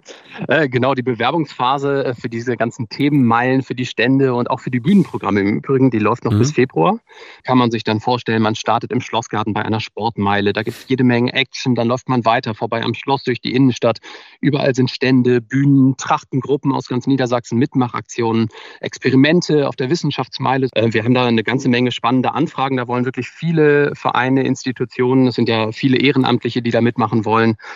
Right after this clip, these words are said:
Speaker 1: wollen was auf die Beine stellen und, äh, fragen nach den Gegebenheiten und wie wir unterstützen können oder wie auch sie uns unterstützen können. Ich glaube, es sind zehntausend Aktive,
Speaker 2: Mhm.
Speaker 1: äh, an, an den drei Tagen dabei. Und was wir da jetzt schon feststellen und was uns besonders freut, das sind nicht nur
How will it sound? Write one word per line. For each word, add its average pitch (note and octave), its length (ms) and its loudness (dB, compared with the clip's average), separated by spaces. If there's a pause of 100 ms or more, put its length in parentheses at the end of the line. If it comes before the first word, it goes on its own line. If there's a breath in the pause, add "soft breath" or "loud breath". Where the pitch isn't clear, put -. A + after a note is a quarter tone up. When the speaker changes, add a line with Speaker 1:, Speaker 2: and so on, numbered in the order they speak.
(160 loud breath)
Speaker 1:
wollen A#2+ 220 4
was A2+ 120 0
auf - 120 -4
die G#2 100 -4
Beine A2+ 260 2
stellen A2+ 380 2
und, G2+ 280 0
äh, A#2 160 -4
fragen G#2+ 420 0
nach A2 120 0
den G#2+ 480 0
Gegebenheiten A#2 760 -2
und G2+ 360 -2 (120)
wie A2 300 -4
wir A2+ 180 2
unterstützen G#2+ 580 -4
können B2+ 300 4
oder A2 240 -2
wie G#2+ 140 -2
auch G#2 100 -4
sie G#2 180 0
uns B2+ 260 2
unterstützen C3+ 500 -2
können. D3 240 2 (380 loud breath)
Ich - 160 -8
glaube, A2 200 -4
es A#2 60 -8
sind A#2 200 -2
zehntausend C3 560 -2
Aktive, C#3+ 540 -2
Speaker 2:
Mhm. F2 140 0
Speaker 1:
äh, - 40 2
an, A#2+ 440 0
an A2+ 240 -2
den A2 160 -2
drei A2 220 -6
Tagen A2 300 -2
dabei. G#2 400 -2 (120)
Und A2+ 360 0
was A2+ 280 -6
wir B2 80 0
da A#2+ 100 0
jetzt B2 180 -2
schon A#2 120 -2
feststellen D3 600 0
und C3 60 2
was C3 120 -4
uns C3 100 -2
besonders A#2+ 420 -2
freut, B2+ 260 -2
das C3 100 -4
sind A#2+ 140 2
nicht - 180 -2
nur A#2+ 100 2